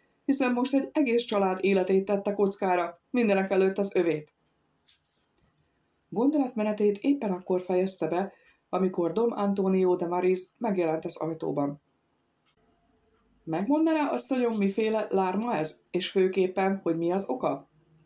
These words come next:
„Ott az oka!” kiáltott fel Donna Lauriana, és diadalmas mozdulattal mutatott a döglött fenevadra. „Csinos jószág”, jegyezte meg a fidalgó, és csizmája órával megbögdöste a jaguár farát.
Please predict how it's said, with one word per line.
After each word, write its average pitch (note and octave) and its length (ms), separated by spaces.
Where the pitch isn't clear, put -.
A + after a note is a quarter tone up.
„Ott G4+ 280
az G#3+ 120
oka!” G3 420
kiáltott F#3+ 420
fel E3 240
Donna F3+ 280
Lauriana, G3 720
és A3+ 160
diadalmas F3+ 640
mozdulattal F3 600
mutatott F3+ 480
a - 80
döglött D#3+ 340
fenevadra. D3+ 600
„Csinos C#4 400
jószág”, D#3 540
jegyezte F#3+ 420
meg E3 140
a D3 60
fidalgó, F3+ 640
és B3 120
csizmája A3 500
órával G3 520
megbögdöste F3 960
a F3 80
jaguár E3 420
farát. C#3+ 480